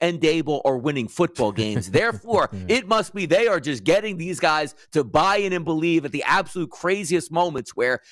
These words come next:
Speaker 1: you're looking at
Speaker 2: Mm.
Speaker 1: games every third and fourth quarter. It's tough, and they win.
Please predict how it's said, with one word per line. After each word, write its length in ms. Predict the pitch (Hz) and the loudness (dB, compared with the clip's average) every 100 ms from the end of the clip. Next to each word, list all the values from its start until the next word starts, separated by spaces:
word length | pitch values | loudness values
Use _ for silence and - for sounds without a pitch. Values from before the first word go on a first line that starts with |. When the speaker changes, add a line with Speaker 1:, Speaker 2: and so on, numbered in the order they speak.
| 113 | -6
Speaker 1:
you're 180 | 165 214 | -2 0
looking 300 | 220 220 190 | 0 0 -2
at 80 | |
Speaker 2:
Mm. 20 | - | 0
Speaker 1:
games 300 | 190 185 - | -2 -2 -2
every 520 | 202 254 202 170 233 220 | 0 0 -2 -10 -8 -2
third 280 | 220 214 | 0 0
and 120 | 196 170 | -2 -4
fourth 320 | 180 185 - | 0 0 0
quarter. 280 | 185 175 147 | 0 2 0
It's 180 | 147 - | -4 -4
tough, 320 | - 190 190 - - | 0 0 0 -6 -4
and 140 | 147 | 2
they 140 | 160 151 | 2 2
win. 340 | 147 190 185 | 0 0 -2